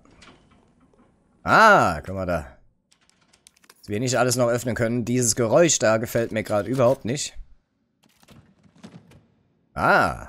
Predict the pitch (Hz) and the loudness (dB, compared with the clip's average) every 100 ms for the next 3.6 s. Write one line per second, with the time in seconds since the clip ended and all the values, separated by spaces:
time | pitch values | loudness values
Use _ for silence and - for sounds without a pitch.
0 | - - 104 160 - 87 80 64 - 50 | -20 -10 -6 -6 -6 -10 -10 -10 -10 -10
1 | 50 - - _ _ 127 202 180 67 - | -14 -20 -20 _ _ -6 -4 -4 -8 -14
2 | - - - 85 87 104 107 104 - 101 | -20 -20 -14 -8 -2 -2 -2 -4 -6 -6
3 | 104 110 101 139 160 | -6 -4 -2 -2 -4